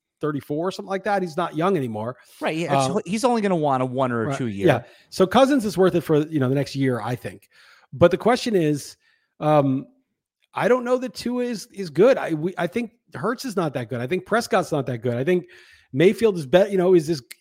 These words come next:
Speaker 1: the Mayfield Goff tier is not different than a lot of these guys. And people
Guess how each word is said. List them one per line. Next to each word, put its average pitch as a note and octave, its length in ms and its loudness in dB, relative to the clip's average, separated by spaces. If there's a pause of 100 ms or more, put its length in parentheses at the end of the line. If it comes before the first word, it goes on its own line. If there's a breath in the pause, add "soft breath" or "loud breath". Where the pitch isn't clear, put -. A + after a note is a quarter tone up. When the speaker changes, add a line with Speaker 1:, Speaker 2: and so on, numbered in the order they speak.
(320)
Speaker 1:
the F#3 100 -6
Mayfield A#3+ 540 0
Goff A3 380 4
tier D3+ 440 0 (640 soft breath)
is G#3 240 0
not A3 320 0
different A3+ 640 4 (200)
than F#3 220 2
a F#3 80 2
lot G3 200 2
of G#3+ 60 0
these G#3+ 140 -4
guys. C#4 300 0
And F#3 220 -4
people B3+ 400 -4